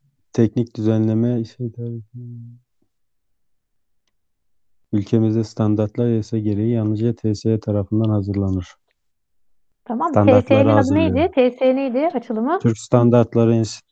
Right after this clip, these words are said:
Speaker 2: Heh.
Speaker 1: Enstitüsü.
Speaker 2: Tamam. Standartları T S E tarafından hazırlanıyor.
Speaker 1: Evet.
Speaker 2: Peki daha önce anlatmıştık. Bu standartlar, e, İngilizce olarak yayınlanan standartlar vardı. O standartların Türkçe'ye çevrim de yine T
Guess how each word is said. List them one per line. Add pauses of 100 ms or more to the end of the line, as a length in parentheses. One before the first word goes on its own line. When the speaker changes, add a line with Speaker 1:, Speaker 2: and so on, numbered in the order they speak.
(160)
Speaker 2:
Heh.
Speaker 1:
Enstitüsü. (200)
Speaker 2:
Tamam.
Standartları (160)
T
S
E
tarafından
hazırlanıyor. (580)
Speaker 1:
Evet.
Speaker 2:
Peki
daha
önce
anlatmıştık.
Bu
standartlar, (100)
e, (680)
İngilizce
olarak
yayınlanan
standartlar
vardı.
O
standartların
Türkçe'ye
çevrim
de
yine
T